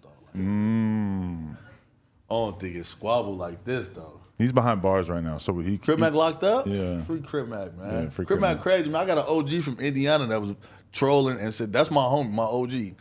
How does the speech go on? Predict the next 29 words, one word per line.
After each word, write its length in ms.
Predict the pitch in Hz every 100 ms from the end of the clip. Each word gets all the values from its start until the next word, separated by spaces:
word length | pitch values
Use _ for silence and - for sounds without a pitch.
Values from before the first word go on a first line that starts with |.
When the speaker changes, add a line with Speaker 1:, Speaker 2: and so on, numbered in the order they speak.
| -
Speaker 2:
Right. 220 | 92 131 113
Speaker 1:
He, 60 |
he 60 | 135
stay 180 | 139 127
in 160 | 113
Vegas." 460 | 117 139 101 90 - - - _ _
He 100 | 160
was 120 | 180 160
on 100 | 151
the, 140 | 147
you 200 | 139 165
did, 180 | 156 156
did 120 | 135 156
you 100 | 156
see 200 | 196 208
it? 260 | 220 -
When 140 | 107 135
he 120 | 151
said 300 | 139 160 151
he 100 | 151
Crip 280 | 139 170 160 -
Mac 240 | 160 135
daddy? 300 | 151 180 196 143
You 140 | 127 156
ain't 80 | 156
Speaker 2:
No. 40 |
Speaker 1:
see 100 | -
that? 280 | 175 175 170 - - - - - _ _ _
<laughs> 680 | 285 - 190 190 - 196